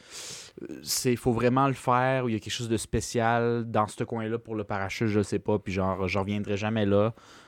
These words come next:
Euh, pff, je, je repousse toujours à plus tard. Oui, je, en toute honnêteté, je pense qu'il y a un peu de peur, là. J'ai, parce que j'avais zéro cette peur-là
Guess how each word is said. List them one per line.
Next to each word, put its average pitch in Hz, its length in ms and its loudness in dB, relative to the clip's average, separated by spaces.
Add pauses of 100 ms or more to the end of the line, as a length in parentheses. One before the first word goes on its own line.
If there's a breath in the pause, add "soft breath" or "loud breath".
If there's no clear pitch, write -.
(260 loud breath)
Euh, 87 360 2
pff, - 280 -14
je, - 320 -6
je 104 100 0
repousse 110 280 -2
toujours 117 260 2
à 107 80 4
plus - 100 -10
tard. 101 300 -2 (400 loud breath)
Oui, 170 400 4
je, 120 120 -8 (220)
en 139 160 2
toute - 140 -2
honnêteté, 135 340 4
je - 80 0
pense 123 200 0
qu'il 120 80 0
y - 20 4
a - 20 2
un 101 40 0
peu 117 120 2
de - 80 0
peur, 107 300 0
là. 147 80 -2
J'ai, 101 220 2
parce - 240 -2
que 107 360 2
j'avais 101 300 2
zéro 120 320 4
cette - 220 -2
peur-là 98 440 0